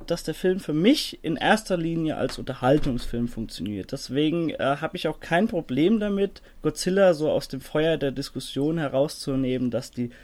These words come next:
Story vielleicht eventuell sogar genauso hanebüchen ist wie beispielsweise bei Pacific Rim. Das hat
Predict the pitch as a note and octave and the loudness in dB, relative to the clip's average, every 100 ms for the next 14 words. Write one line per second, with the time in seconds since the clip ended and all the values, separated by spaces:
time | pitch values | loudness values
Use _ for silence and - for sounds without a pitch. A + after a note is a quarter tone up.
0 | - - - C#3+ E3+ D3+ C3 B2+ C3+ E3+ | -16 -6 4 6 6 -2 -2 0 2 0
1 | - - A#2 C#3+ - A#2 C3+ C3+ B2 A#2+ | -4 -8 -2 -2 0 2 2 0 -2 0
2 | B2 A#2+ F#3 F3 D3 C#3+ C#3+ C3+ C3 - | 2 4 4 2 0 -4 -4 -6 -8 -10
3 | - - - A#2+ A2+ G#2 - B2 - F2 | -14 -14 -12 -12 -8 -8 -8 -12 -10 -10
4 | A2 G#2 A2 - C#3 B2+ - A#2+ - A#2+ | -8 -8 -8 -10 -12 -12 -12 -14 -6 -4
5 | A#2+ - - - - D3 - F3 | -4 -6 -20 -20 -6 -6 -2 -4